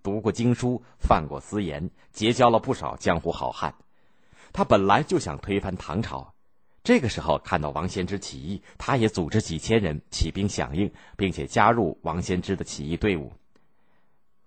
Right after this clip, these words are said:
王先知黄巢在山东、河南一带到处攻打州县，声势越来越大。朝廷派兵去镇压，可是老是吃败仗。于是有些官员建议把王先知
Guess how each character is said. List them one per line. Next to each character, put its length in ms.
王 180
先 180
知 140
黄 260
巢 240
在 160
山 240
东、 160
河 220
南 220
一 80
带 160
到 240
处 200
攻 200
打 200
州 200
县， 240
声 240
势 160
越 240
来 120
越 160
大。 220
朝 220
廷 220
派 180
兵 140
去 120
镇 220
压， 220
可 120
是 140
老 240
是 100
吃 200
败 200
仗。 200
于 120
是 140
有 100
些 140
官 240
员 140
建 200
议 160
把 180
王 220
先 200
知 240